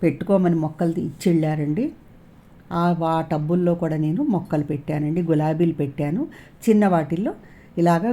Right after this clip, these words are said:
గుత్తుల పూలు పెట్టానండి. చూడండి, ఇక్కడ కూడా బంతి పూలు చాలా ఉన్నాయి. మా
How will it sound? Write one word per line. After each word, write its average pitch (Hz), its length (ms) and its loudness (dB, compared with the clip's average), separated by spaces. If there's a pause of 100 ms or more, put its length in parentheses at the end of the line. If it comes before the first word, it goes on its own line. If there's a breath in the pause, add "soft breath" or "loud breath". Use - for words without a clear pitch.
(120)
గుత్తుల 156 380 0
పూలు 151 260 0
పెట్టానండి. 147 560 -2 (1500 loud breath)
చూడండి, 165 440 0
ఇక్కడ 190 160 -2 (100)
కూడా 190 220 2
బంతి 160 300 -2
పూలు 165 180 -2 (100)
చాలా 160 320 -2 (100)
ఉన్నాయి. 160 280 -2
మా 156 80 -4